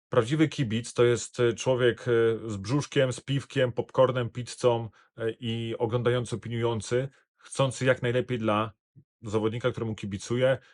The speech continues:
e, lub jeżeli to on reprezentuje dany kraj. No i teraz, jeżeli o tym mówimy, no to taki człowiek nigdy nie osiągnie nawet minimum tego, co zrobił ten sportowiec.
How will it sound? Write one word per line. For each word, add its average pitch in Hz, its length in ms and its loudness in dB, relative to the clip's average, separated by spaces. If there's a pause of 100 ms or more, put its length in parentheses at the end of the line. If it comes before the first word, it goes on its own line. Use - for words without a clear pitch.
(120)
e, 110 240 -2
lub 113 400 -2
jeżeli 113 340 -2
to 117 120 -6
on 120 100 -2
reprezentuje 113 420 -4
dany 107 220 -4
kraj. 80 260 -4 (340)
No 117 80 -2
i 127 40 -2
teraz, 165 200 6
jeżeli 156 360 4
o 156 120 6
tym 170 180 4
mówimy, 131 580 0 (320)
no 127 100 0
to 151 140 2
taki 156 260 0
człowiek 156 640 2
nigdy 147 400 2
nie 156 140 2
osiągnie 151 500 0
nawet 151 360 0
minimum 160 440 2
tego, 143 240 0
co 135 120 -8
zrobił 135 220 -4
ten 139 120 -4
sportowiec. 113 640 0